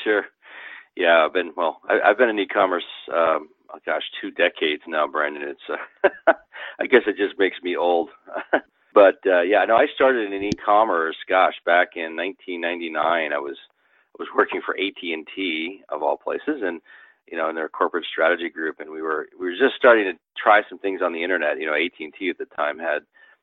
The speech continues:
the infrastructure that powered, um, at the time, you know, the fastest internet there was, which wasn't very fast. <laughs> But, uh, you know, we were looking at doing things like delivering music and products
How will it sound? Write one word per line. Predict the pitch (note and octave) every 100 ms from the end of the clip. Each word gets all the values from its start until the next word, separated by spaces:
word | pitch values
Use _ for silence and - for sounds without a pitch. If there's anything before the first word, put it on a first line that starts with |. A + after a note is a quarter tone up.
| -
the | G2+
infrastructure | A#2+ A2 F#2+ - F2 - F2
that | D#2+ -
powered, | F2+ F2 E2+ E2 - D#2+
um, | D#2+ D2+ - -
at | -
the | -
time, | F2+ E2 D#2 - - - _ _
you | F2
know, | D#2
the | E2 E2
fastest | A2 G2 G2 -
internet | G#2 G2 F#2+
there | F2+ F2
was, | F2+ D#2 C#2+
which | D#2 -
wasn't | D2+ D#2 D2
very | C#2+ C#2+
fast. | - - - - - - - - - - -
<laughs> | - - - -
But, | G#2+ G#2+ -
uh, | G2+ - - - -
you |
know, | A2
we | A2+
were | A2+
looking | A2 G#2+ G#2+ F#2+
at | - -
doing | F#2+
things | F#2 F2
like | F2+ E2+
delivering | E2+ E2+ D#2+ D#2+ D#2
music | A#2 C#3+ A#2 G#2+ G2 F2 -
and | E2+ D2+ D2
products | - A2 A2 F#2+ F2